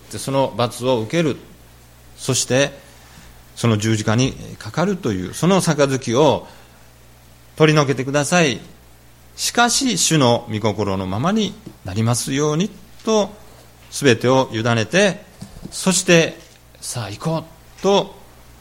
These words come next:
この十字架に向かってイエス様はこう立ち上がられたわけですね。もう十字架を覚悟して、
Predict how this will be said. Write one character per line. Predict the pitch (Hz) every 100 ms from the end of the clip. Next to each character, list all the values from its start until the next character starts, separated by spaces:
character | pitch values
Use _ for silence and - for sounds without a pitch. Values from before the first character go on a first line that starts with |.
| - - - - - - - - -
こ | 107
の | 101 104
十 | 98 92
字 | 90
架 | 95
に | 95 92
向 | 90
か | 123
っ |
て | 120 - 165 - - - - -
イ | 95
エ |
ス | -
様 | 90 98
は | 95
こ | 101
う |
立 | - 101
ち | 117
上 |
が | 117 123
ら | 117
れ |
た | 92
わ | 90
け | -
で | 101
す | 156
ね。 | 170 - -
も | 107
う |
十 | 98 110
字 | 110
架 | 113 120
を | 131 -
覚 | - 190 190
悟 | 151 139
し | -
て、 | 190 135 -